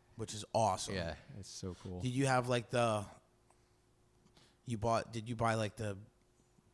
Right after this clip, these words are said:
Speaker 1: the, the train ticket? Like, you could just go?
Speaker 2: I did, I did that when I graduated college, that you can go anywhere for, like, yeah, ten days.
Speaker 1: Yeah.
Speaker 2: And,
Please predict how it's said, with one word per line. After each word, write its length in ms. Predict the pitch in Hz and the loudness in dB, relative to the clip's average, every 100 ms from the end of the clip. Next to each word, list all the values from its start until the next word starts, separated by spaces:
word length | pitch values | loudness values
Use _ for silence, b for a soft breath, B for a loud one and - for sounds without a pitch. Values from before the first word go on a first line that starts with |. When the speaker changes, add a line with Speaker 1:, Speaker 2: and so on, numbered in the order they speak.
| _ | _
Speaker 1:
the, 140 | - 104 101 - | -14 -14 -14 -12
the 100 | 104 | -8
train 340 | 113 110 107 | -4 -2 -2
ticket? 280 | 110 104 95 | -4 -6 -8
Like, 160 | 95 | -8
you 80 | 104 | -6
could 180 | 101 101 | -6 -6
just 220 | 101 95 | -4 -4
go? 340 | 117 101 101 98 - b b b - | 2 2 2 -2 -14 b b b 2
Speaker 2:
I 100 | 139 | 6
did, 200 | 147 147 | 6 6
I 120 | 139 | 4
did 180 | 127 151 | 4 6
that 220 | 156 135 | 6 4
when 80 | 147 | 2
I 60 | 123 | 0
graduated 440 | 117 120 110 104 | 4 4 4 2
college, 360 | 95 117 107 98 | 4 6 6 4
that 100 | 98 | 2
you 80 | 95 | 2
can 140 | 98 | 4
go 180 | 98 95 | 6 6
anywhere 520 | 95 95 95 90 90 - - | 6 4 4 4 0 -4 -4
for, 140 | 92 | -2
like, 220 | 90 87 - - - _ | -2 -4 -8 -20 -20 _
yeah, 160 | - 80 | -2 -2
ten 280 | - 110 87 | 0 -2 0
days. 320 | 92 90 90 | 0 0 0
Speaker 1:
Yeah. 160 | 107 82 - | 0 -2 -4
Speaker 2:
And, 120 | - | -8